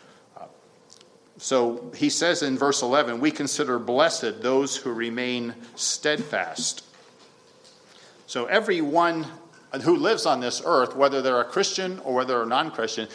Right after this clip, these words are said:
they're gonna have difficult times. Our lives are full of difficulty because of the fall, because of sin, because of the consequences of that. But a Christian, I think, faces the additional persecu-,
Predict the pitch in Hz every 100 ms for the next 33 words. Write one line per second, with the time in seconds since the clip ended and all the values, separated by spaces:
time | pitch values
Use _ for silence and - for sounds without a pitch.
0 | - - 226 202 170 123 143 139 117 110
1 | 107 123 110 85 78 - 123 123 123 131
2 | - 113 107 - 143 120 135 131 - 127
3 | 135 131 139 131 117 107 - 120 120 143
4 | 123 120 110 101 - 127 120 139 120 117
5 | 101 101 101 - - - 160 160 147 -
6 | 127 123 117 107 110 98 101 107 - -
7 | - - - 139 139 - 214 220 - 131
8 | 123 117 139 127 123 - 143 139 143 120
9 | 120 107 104 117 110 151 175 143 117 110
10 | - 127 - 113